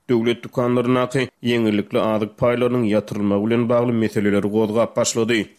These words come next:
Ýatdasak, aprel aýynda Balkan welaýatynyň ýerli häkimetleri ýyla tarasyna duşuşuklary geçirip, bagtyar we berkarar zamanada türkmen halkynyň ýeňillikli azyk paýlaryny mätäç däldigini öňe sürüp başladylar. Hatda şeýle duşuşuklaryň biri Türkmenbaş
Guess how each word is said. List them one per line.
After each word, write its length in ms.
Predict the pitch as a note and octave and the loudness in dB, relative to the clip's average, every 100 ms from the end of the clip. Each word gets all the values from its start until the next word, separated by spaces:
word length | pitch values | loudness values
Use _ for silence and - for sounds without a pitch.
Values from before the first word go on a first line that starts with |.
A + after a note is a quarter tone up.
| _ A#2+ | _ -2
Ýatdasak, 500 | A2+ A2 A#2 A#2 - | -2 -2 -2 -2 -2
aprel 360 | A2+ F3+ G3 | -2 0 0
aýynda 240 | F#3 F3+ F3+ | 2 0 0
Balkan 280 | D3 C#3+ F#3+ | 0 -2 0
welaýatynyň 540 | F3+ E3+ E3 E3 E3 C3+ | 0 0 0 0 2 2
ýerli 220 | C3+ D3+ | 2 2
häkimetleri 720 | D#3 D3 - D#3 D3 D#3 C3 | 0 -2 -2 -2 0 -2 0
ýyla 200 | A#2+ C3 | 0 0
tarasyna 540 | C3+ C3+ C#3 C#3 C#3 A#2 | 0 0 0 0 -2 0
duşuşuklary 640 | A2+ G#2+ G#2 G#2+ A2 G#2+ | -4 -2 -8 -4 -2 0
geçirip, 440 | B2 - C3 A#2+ - | 0 0 -2 -2 0
bagtyar 520 | A2 G#2 - A2 A#2 | 0 0 -2 0 0
we 320 | A#2 A#2+ G2+ | 0 0 0
berkarar 480 | G#2+ G2+ - G#2+ A2+ | -2 -2 -2 -2 -2
zamanada 560 | G#2+ A#2 A#2 A#2 A#2+ A2+ _ | 0 0 0 0 -2 -4 _
türkmen 340 | - G#2+ A#2+ A#2 | -6 -4 0 0
halkynyň 440 | A#2 A#2 A#2+ B2 | 0 -2 0 2
ýeňillikli 560 | A2 G#2+ G#2 F#2+ F2+ B2 | 2 2 0 -2 -2 -2
azyk 300 | G#2 G#2 G2+ - | 0 -2 -4 -6
paýlaryny 460 | A#2 A2+ A2+ A#2 A#2+ | -2 0 0 0 2
mätäç 720 | G#2 G#2 G2+ - G#2+ - - _ | 0 0 -2 -2 -2 -2 -6 _
däldigini 480 | G#2 G#2 G2+ A2 A2+ | -2 0 0 0 2
öňe 160 | A2+ A2 | 0 -2
sürüp 260 | A2 - | -4 -4
başladylar. 520 | A#2 - A#2 A2+ A#2+ - _ | -4 -2 0 0 0 -2 _
Hatda 240 | D#3+ - | -6 -2
şeýle 360 | D3+ C#3+ B2 F3 | -2 0 0 2
duşuşuklaryň 600 | F#3 F3 - E3 E3 D#3+ | 0 0 -4 -2 2 2
biri 160 | D#3+ D#3 | 2 -2
Türkmenbaş 520 | C3+ - A#2+ A#2 | -8 -6 -2 0